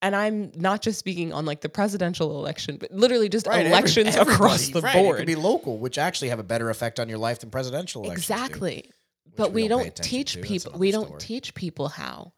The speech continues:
Speaker 2: It's all pointing to
Speaker 1: You
Speaker 2: your time.
Speaker 1: don't
Speaker 2: It's critical thinking.
Speaker 1: It's critical thinking.
Speaker 2: But you
Speaker 1: And
Speaker 2: know what it
Speaker 1: so
Speaker 2: is? You don't learn that until you're in your freshman year of college. Until you pay for an education,
Speaker 1: So,
Speaker 2: you're not learning
Speaker 1: if you
Speaker 2: about
Speaker 1: go to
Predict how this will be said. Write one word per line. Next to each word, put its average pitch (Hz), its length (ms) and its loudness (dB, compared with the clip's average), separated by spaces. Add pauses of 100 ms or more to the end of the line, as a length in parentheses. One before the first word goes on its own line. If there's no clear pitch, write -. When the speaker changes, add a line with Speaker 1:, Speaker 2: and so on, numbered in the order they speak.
(180)
Speaker 2:
It's 143 100 -6
all 190 120 8
pointing 175 320 0
to 185 40 0
Speaker 1:
You 208 40 2
Speaker 2:
your 196 80 2
time. 214 160 6
Speaker 1:
don't 190 100 0
Speaker 2:
It's - 140 -8
critical 185 280 0
thinking. - 360 -4
Speaker 1:
It's 196 160 0
critical 277 420 0
thinking. 165 500 -6
Speaker 2:
But - 40 -8
you - 40 0
Speaker 1:
And - 60 2
Speaker 2:
know 277 80 2
what 294 120 4
it - 100 8
Speaker 1:
so 294 80 4
Speaker 2:
is? - 200 -4
You 185 140 -8
don't 214 340 -4
learn 202 360 -8
that 170 280 -6
until 156 560 -4
you're 147 140 -14
in 131 100 -12
your 113 120 -10
freshman 117 420 -10
year 123 160 -6
of 135 100 -8
college. 254 560 -8
Until 147 200 -6
you 277 160 -4
pay 190 260 0
for 208 140 -4
an 202 60 0
education, 190 520 0
Speaker 1:
So, 196 220 2
Speaker 2:
you're 190 80 -2
not 226 180 -2
learning 254 180 4
Speaker 1:
if 277 60 -2
you 269 60 2
Speaker 2:
about 269 160 4
Speaker 1:
go 247 100 10
to 285 60 6